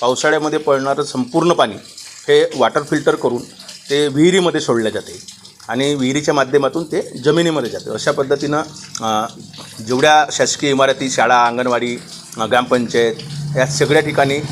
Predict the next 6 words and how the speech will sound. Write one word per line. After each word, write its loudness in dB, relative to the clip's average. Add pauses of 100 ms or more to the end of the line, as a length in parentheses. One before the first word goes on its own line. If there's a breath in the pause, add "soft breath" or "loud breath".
(260)
अ, 0 (100)
ग्रामपंचायतनं 0
वॉटर 2
हार्वेस्टिंग -2
करून -2
पाणी, -4